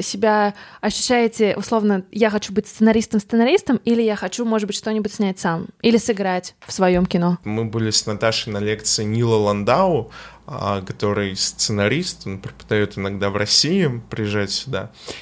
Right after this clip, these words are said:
Speaker 2: И он рассказывал, что сценаристы в Америке, которые занимаются сериалами, они уже все отходят на второй план, потому что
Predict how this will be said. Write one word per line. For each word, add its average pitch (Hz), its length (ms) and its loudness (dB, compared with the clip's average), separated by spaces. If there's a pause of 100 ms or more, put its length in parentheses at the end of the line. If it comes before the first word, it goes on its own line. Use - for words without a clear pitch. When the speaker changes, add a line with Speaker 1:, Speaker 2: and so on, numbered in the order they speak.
Speaker 2:
И - 40 -4
он 143 120 2
рассказывал, 143 560 4
что - 220 0
сценаристы 127 840 0
в 104 60 0
Америке, 107 480 0
которые 110 360 0
занимаются 107 520 -2
сериалами, 139 800 0 (420)
они 123 120 0
уже 135 640 2
все 143 180 2
отходят 139 280 -2
на 120 80 -6
второй 117 400 2
план, 85 360 -10
потому - 240 -4
что - 120 -6